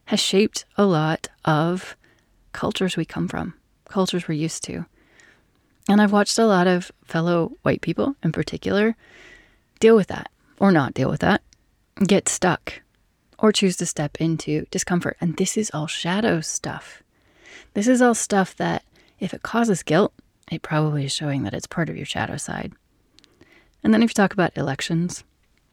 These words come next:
obviously the U S election was a really stark example of how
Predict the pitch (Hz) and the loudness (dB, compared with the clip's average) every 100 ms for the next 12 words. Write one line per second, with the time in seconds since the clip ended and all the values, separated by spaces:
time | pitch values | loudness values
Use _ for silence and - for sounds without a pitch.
0 | - _ _ - - 180 170 170 - 156 | -20 _ _ -10 0 4 6 6 6 4
1 | 151 151 143 - 147 - 160 151 147 143 | 6 4 2 -2 -4 0 2 2 4 2
2 | 165 170 165 151 - 170 165 165 156 151 | 0 0 2 0 0 -2 0 0 2 2
3 | 160 165 156 - 165 156 | 4 2 2 0 2 2